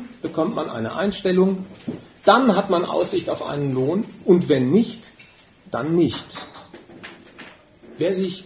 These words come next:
nicht rentiert mit seiner Arbeit, um das Vermögen in anderer Hand zu vermehren, hat um dessen Willen in diesem Land und diesem Wirtschaftssystem keinen Lebensunterhalt,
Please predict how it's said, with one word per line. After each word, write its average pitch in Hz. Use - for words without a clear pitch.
nicht 202
rentiert 196
mit 143
seiner 139
Arbeit, 104
um 208
das 180
Vermögen 202
in 135
anderer 196
Hand 170
zu 151
vermehren, 147
hat -
um 139
dessen 214
Willen 196
in -
diesem 208
Land 131
und 123
diesem 202
Wirtschaftssystem 113
keinen 117
Lebensunterhalt, 113